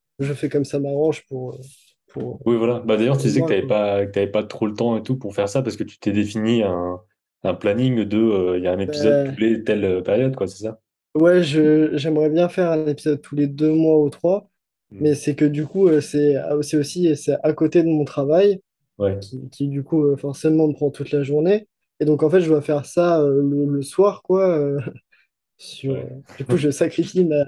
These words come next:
Speaker 1: ma vie so-, ma vie sociale pour, euh, pour ces projets. Donc, euh,
Speaker 2: Ouais.
Speaker 1: allez voir, <laughs> abonnez-vous.
Speaker 2: Ce que j'aime bien dans ces, dans ces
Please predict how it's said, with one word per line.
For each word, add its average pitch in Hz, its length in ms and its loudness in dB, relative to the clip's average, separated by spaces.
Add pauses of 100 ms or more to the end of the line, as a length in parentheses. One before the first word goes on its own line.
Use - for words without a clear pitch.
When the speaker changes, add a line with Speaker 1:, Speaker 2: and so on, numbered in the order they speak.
Speaker 1:
ma 147 120 -4
vie 156 140 -4
so-, 156 180 -4
ma 170 140 4
vie 165 120 -2
sociale 170 480 2
pour, 147 240 2
euh, 135 60 -4 (360)
pour 151 140 -6
ces 156 160 2
projets. 156 420 2 (540)
Donc, 147 260 0
euh, 147 40 0
Speaker 2:
Ouais. 139 60 0
Speaker 1:
allez 151 160 2
voir, 156 380 0
<laughs> - 480 -12
abonnez-vous. 147 560 0
Speaker 2:
Ce - 60 -8
que 117 60 0
j'aime 117 160 0
bien 131 120 2
dans 110 140 2
ces, 98 400 0
dans 98 160 0
ces 92 840 -4